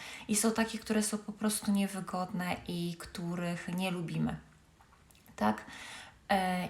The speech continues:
i powiem Wam, kochani, jak to wygląda, e, w moim odczuciu, jak ja widzę w ogóle,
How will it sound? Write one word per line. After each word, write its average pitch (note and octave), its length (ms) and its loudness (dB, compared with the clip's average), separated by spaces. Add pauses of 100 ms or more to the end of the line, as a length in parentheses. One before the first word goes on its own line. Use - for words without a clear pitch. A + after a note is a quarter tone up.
(120)
i F#3 360 -4
powiem C4 300 4
Wam, A#3 140 8
kochani, G#3+ 440 6
jak G#3 200 4
to F#3+ 160 -2
wygląda, F#3 1300 0
e, F3+ 300 0
w F3+ 140 -2
moim F#3+ 380 4
odczuciu, F#3 520 -4
jak F#3+ 340 -4
ja G3 360 2 (1080)
widzę F#3+ 400 0
w F3+ 100 -4
ogóle, F3 720 0